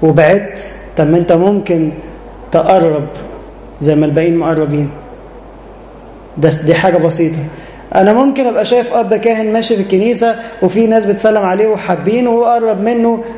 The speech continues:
وأنا لقيت نفسي بعيد عنه. طب اشمعنى ده بيعامل الناس دي أحسن وبيعاملني أنا وحش؟ طب ما هو أنت ده ليه ظروفه، أنت لو رحت قربت منه عمره ما هيخرجك بره ولا هيطلعك بره، وهيهزر معاك ويضحك معاك. حاجات تانية كتير.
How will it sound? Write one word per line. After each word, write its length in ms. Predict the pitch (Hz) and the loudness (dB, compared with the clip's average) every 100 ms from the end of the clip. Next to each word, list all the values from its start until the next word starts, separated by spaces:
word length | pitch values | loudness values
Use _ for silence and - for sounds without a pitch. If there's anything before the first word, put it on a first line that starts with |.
| - | 0
وأنا 200 | 180 202 | 2 4
لقيت 320 | 185 196 196 | 2 0 0
نفسي 260 | 196 185 180 | -2 -2 0
بعيد 180 | 175 170 | 0 0
عنه. 380 | 156 160 147 139 - - - - - - - - | 0 0 -2 -4 -8 -18 -20 -20 -20 -20 -20 -2
طب 120 | 175 170 | 2 2
اشمعنى 420 | 175 208 202 190 | 2 0 0 0
ده 100 | 180 | 0
بيعامل 340 | 165 190 180 | 0 0 0
الناس 260 | 175 185 165 | 0 0 0
دي 180 | 175 180 | 0 -2
أحسن 280 | 180 170 | -2 -2
وبيعاملني 420 | 160 156 165 165 160 | 0 0 0 0 0
أنا 140 | 156 | 0
وحش؟ 480 | 151 151 147 - - - - - - - - | -2 -4 -8 -8 -10 -16 -20 -20 -20 -18 -4
طب 100 | 160 | -2
ما 140 | 156 151 | 0 2
هو 140 | 175 | 2
أنت 140 | 185 | 2
ده 140 | 185 185 | 2 2
ليه 140 | 190 | 2
ظروفه، 540 | 170 170 190 190 180 202 | 0 0 -2 -2 -2 0
أنت 140 | 196 | 2
لو 180 | 180 170 | 4 2
رحت 240 | 190 - | 0 -2
قربت 400 | 160 170 185 185 | -2 0 0 0
منه 260 | 180 185 175 | -2 0 0
عمره 300 | 165 185 165 | -2 0 -2
ما 120 | 160 | -2
هيخرجك 420 | 156 160 170 160 | -2 0 0 0
بره 320 | 143 175 165 | 0 0 0
ولا 160 | 156 151 | 0 0
هيطلعك 360 | 147 156 151 143 | 0 0 0 0
بره، 260 | 147 139 180 - | -2 -4 -6 -6
وهيهزر 440 | 156 139 156 143 147 | -2 0 0 0 -2
معاك 260 | 143 151 | -2 -2
ويضحك 320 | 147 147 147 147 | -2 -4 -6 -6
معاك. 180 | 139 139 - - - - - - - - - - - - - - - - - | -8 -10 -16 -20 -20 -20 -20 -20 -20 -20 -20 -20 -20 -20 -20 -20 -20 -20 -10
حاجات 320 | - 208 302 | -2 0 2
تانية 200 | 277 262 | 2 2
كتير. 380 | 208 - 196 147 | 2 2 0 0